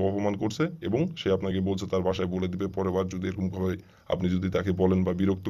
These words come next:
করেন, তাহলে সবাইকে জানাই দিবে। এরকম কিছু বলে আপনি তারপর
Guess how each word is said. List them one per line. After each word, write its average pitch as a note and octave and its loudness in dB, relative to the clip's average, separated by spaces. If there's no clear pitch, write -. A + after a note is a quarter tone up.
করেন, G2 4
তাহলে F#2 6
সবাইকে F#2 4
জানাই F#2+ 6
দিবে। G#2 2
এরকম A#2+ 0
কিছু A2+ -4
বলে A2 2
আপনি A#2 0
তারপর G#2+ 4